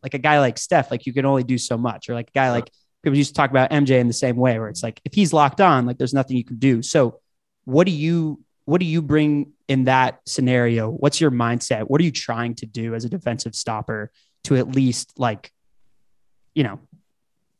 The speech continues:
Speaker 1: do, do the best that you can? Like, what are you thinking when you're in, in front, you got K D in front of you
Speaker 2: Mm-hmm.
Speaker 1: and you know he can shoot over the top? Like,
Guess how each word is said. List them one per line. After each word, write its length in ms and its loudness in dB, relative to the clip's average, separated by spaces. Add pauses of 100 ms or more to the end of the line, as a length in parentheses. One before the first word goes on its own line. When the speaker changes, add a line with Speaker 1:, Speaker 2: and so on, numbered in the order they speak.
(120)
Speaker 1:
do, 180 4
do 160 4
the 80 4
best 200 4
that 60 -2
you 60 0
can? 320 -2
Like, 160 -2
what 100 6
are 40 6
you 60 6
thinking 280 0
when 140 -4
you're 200 4
in, 200 2
in 180 -4
front, 280 0
you 100 -2
got 160 0
K 160 2
D 100 4
in 80 2
front 220 0
of 80 0
you 200 -10 (260)
Speaker 2:
Mm-hmm. 160 -10
Speaker 1:
and 120 -2
you 60 0
know 180 6
he 80 4
can 140 -4
shoot 200 -2
over 160 0
the 60 -6
top? 320 -4
Like, 180 -8